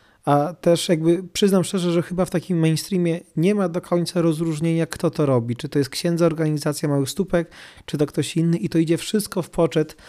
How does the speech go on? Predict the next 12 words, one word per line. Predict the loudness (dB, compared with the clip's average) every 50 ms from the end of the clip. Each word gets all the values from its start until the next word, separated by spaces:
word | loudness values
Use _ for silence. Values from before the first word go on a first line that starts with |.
| -20 -20 -20 -20 -18 _ 0
e, | 2 2 2 2 0
tych, | -2 2 2 2 2 2 -4 -12 -8
y, | -4 -2 -2 0 0 -2 -4 -8 _ _ _ _ _ _ -20 _ -20 _
którzy | -2 2 4 4 4 4
są | 4 4 4
pro-life | 4 6 6 6 6 6 6 6 6 4 2 -2 0
albo | 0 2 2 2 0 0
którzy | -2 -2 0 0 2 4 2 2 2 -2 -2
są | -4 0 0 2
nazywani | 2 2 0 0 -2 -2 0 2 2 2 2 0 -2
przeciwaborcjonistami, | 0 -2 0 0 2 0 0 0 0 -2 -2 0 -2 -2 -2 -2 -2 -2 -2 -2 -2 -4
prawda? | -4 -6 -6 -4 -2 -2 -4 -4